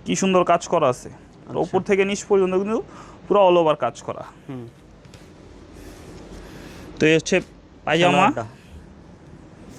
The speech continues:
Speaker 1: আর এই দেখেন ওড়নাটা, মাশাআল্লাহ, কি সুন্দর একটা ওড়না, বিশাল বড় ওড়না। পুরো all over গর্জিয়াস কাজ করা থাকবে।
Speaker 2: গর্জিয়াস কাজ করা
Speaker 1: প্লাস
Speaker 2: থাকবে।
Speaker 1: কিন্তু কাটওয়ার্কও করা ওড়না।
Speaker 2: কাটওয়ার্ক করা, হ্যাঁ?
Speaker 1: জি।
Speaker 2: হুম।
Speaker 1: তো এটার মধ্যে কালার পেয়ে যাবেন চারটা।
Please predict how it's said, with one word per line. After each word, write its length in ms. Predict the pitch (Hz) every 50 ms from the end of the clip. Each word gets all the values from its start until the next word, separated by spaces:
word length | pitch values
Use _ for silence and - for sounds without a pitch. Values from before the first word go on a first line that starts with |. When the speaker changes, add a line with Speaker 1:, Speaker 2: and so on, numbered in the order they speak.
| - - - - - -
Speaker 1:
আর 120 | - 139 147
এই 100 | 151 151
দেখেন 280 | 147 131 - 147 127
ওড়নাটা, 340 | 123 127 123 120 120 - 135
মাশাআল্লাহ, 420 | 139 127 127 - - 135 135 135 131 -
কি 60 | 147
সুন্দর 360 | - - 151 151 151 151 147
একটা 200 | 156 151 - 147
ওড়না, 160 | 147 156 160
বিশাল 400 | 151 147 170 170 - 175 151 135
বড় 160 | 123 117 113 110
ওড়না। 200 | 107 101 104 110 - - - - - - - - -
পুরো 120 | 170 175 170 156
all 100 | 156 160 165
over 180 | 165 180 202 262 311 - - - - - - -
গর্জিয়াস 380 | 135 131 139 143 156 185 220 -
কাজ 240 | - 190 170 - -
করা 180 | - 156 135 123
থাকবে। 340 | - 113 - - - - - -
Speaker 2:
গর্জিয়াস 320 | 143 135 131 131 147 143
কাজ 80 | - -
করা 100 | - 139
Speaker 1:
প্লাস 240 | - 156 151 175 185
Speaker 2:
থাকবে। 80 | -
Speaker 1:
কিন্তু 180 | - 202 208 214
কাটওয়ার্কও 540 | - 202 175 165 - 196 185 180 170 175 160
করা 180 | 143 135 123
ওড়না। 320 | 120 120 110 107 - 107 - - - - -
Speaker 2:
কাটওয়ার্ক 320 | - 147 135 165 151 135 -
করা, 140 | - 131 120
হ্যাঁ? 140 | 131 165 139
Speaker 1:
জি। 240 | - - 131 107 - - - - - - -
Speaker 2:
হুম। 200 | 131 120 117 117 113 - - - - - - - - - - - - -
Speaker 1:
তো 60 | -
এটার 200 | 175 175 190 190 190
মধ্যে 180 | 190 185 190 185
কালার 260 | 185 175 180 185 185
পেয়ে 180 | - 180 185 180
যাবেন 220 | 185 180 180 185
চারটা। 440 | 175 196 165 160 - - 185 175